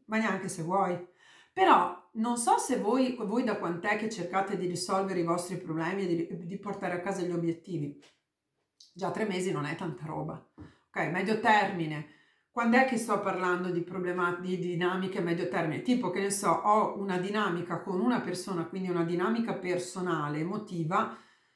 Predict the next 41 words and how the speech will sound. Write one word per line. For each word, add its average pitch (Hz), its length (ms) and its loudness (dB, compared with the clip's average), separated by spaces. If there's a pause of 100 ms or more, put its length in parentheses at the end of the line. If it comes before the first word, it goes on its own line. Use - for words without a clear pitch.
(140)
una 214 220 0
dinamica 190 760 2
normale, 208 920 2
siamo 196 340 0
a 214 60 2
medio 156 280 0
termine, 170 600 0
quindi 175 420 0
probabilmente 185 840 0
io 170 240 0
mi 240 120 6
devo 214 240 4
un 220 100 0
attimo 214 520 0
riassettare 202 800 0
con 196 140 -2
me 196 120 0
stessa 196 500 -2
e 196 40 -4
poi 175 220 0
devo 220 180 2
iniziare 175 760 0
a 220 60 2
stare 165 680 -2
in 185 220 -4
una 190 200 -2
situazione 233 580 -2
in 247 60 4
maniera 196 360 0
tale 202 300 0
che 208 340 -4
tutto 254 440 -6
l'universo 175 640 0
si 226 200 -6
metta 175 280 -4
in 165 120 -2
lavoro 175 360 0
per 175 200 -4
me, 139 200 -4
perché - 240 -12
poi, 156 360 -6